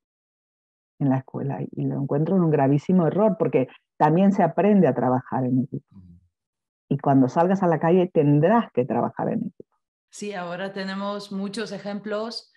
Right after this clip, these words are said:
Speaker 3: de, de colectivos o grupos de arquitectos que, que muestran su trabajo y gracias a la variedad y la diversidad que supone trabajar entre varias personas,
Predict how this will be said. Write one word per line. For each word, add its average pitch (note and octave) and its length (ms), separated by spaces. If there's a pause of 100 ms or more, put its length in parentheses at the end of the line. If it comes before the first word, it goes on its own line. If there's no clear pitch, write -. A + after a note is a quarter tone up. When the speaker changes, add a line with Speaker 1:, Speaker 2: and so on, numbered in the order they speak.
(240)
Speaker 3:
de, F3 920
de D#3+ 520
colectivos F#3+ 1120
o E3+ 300
grupos F3+ 640
de F3+ 80
arquitectos F#3+ 880 (400)
que, E3 880 (400)
que F3+ 80
muestran F3+ 480
su F3+ 160
trabajo F3+ 640
y E3+ 140
gracias F3+ 640
a E3 160
la D#3 240
variedad E3+ 840 (100)
y E3 220
la D#3 160
diversidad D#3+ 760 (600)
que F3+ 140
supone F#3+ 520
trabajar F3 840
entre E3+ 240
varias F3+ 340
personas, F#3 760